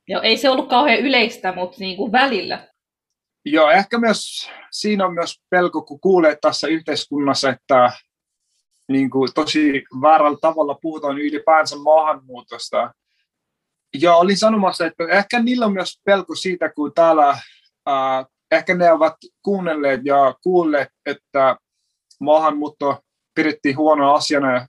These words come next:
Speaker 2: ihmiset tulee niinku pilaamaan meidän omaa elämää, eli niin sanottu suomalaista elämää, suomalaisten elämää, niin ehkä niillä oli pelko, että mikä enemmän määrä sitten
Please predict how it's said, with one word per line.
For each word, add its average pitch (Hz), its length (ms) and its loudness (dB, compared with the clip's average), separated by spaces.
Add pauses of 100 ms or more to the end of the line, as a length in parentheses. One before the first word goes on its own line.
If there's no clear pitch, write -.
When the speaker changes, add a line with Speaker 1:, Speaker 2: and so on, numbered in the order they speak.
Speaker 2:
ihmiset 135 380 -6
tulee 143 340 4 (1120)
niinku 135 240 0
pilaamaan 147 640 4
meidän 139 240 4
omaa 151 260 4
elämää, 139 360 0
eli 127 200 -8
niin 139 180 -10
sanottu 127 220 -6
suomalaista 147 580 -2
elämää, 135 400 0
suomalaisten 139 600 -4
elämää, 135 400 0
niin 139 240 -10
ehkä 180 280 0
niillä 196 240 2
oli 165 180 0 (100)
pelko, 175 320 0
että 139 240 -6
mikä 139 320 -4
enemmän 151 520 -2 (280)
määrä 147 400 2
sitten 131 520 -10